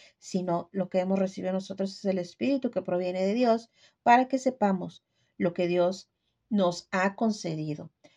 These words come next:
lo que Dios ha hecho con nosotros, por nosotros, las promesas que tiene para nosotros. Sí, dice, "Lo cual también hablamos, no con palabras enseñadas por sabiduría humana,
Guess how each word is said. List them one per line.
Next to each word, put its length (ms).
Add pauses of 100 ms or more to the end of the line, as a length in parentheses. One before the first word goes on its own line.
(120)
lo 120
que 140
Dios 320
ha 200
hecho 380
con 140
nosotros, 640
por 300
nosotros, 680 (200)
las 360
promesas 560
que 100
tiene 300
para 400
nosotros. 640 (320)
Sí, 280
dice, 240
"Lo 140
cual 180
también 300
hablamos, 580 (280)
no 180
con 160
palabras 520
enseñadas 600
por 140
sabiduría 760
humana, 540